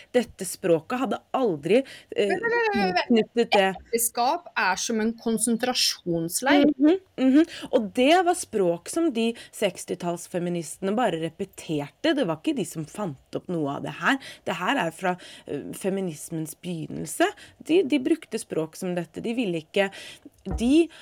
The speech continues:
Speaker 1: argumenterte for fri kjærlighet allerede på attenhundretallet. Um,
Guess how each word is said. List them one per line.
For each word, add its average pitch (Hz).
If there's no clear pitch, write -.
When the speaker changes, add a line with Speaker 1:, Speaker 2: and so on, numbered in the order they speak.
Speaker 1:
argumenterte 202
for 214
fri 185
kjærlighet 175
allerede 226
på -
attenhundretallet. 156
Um, 214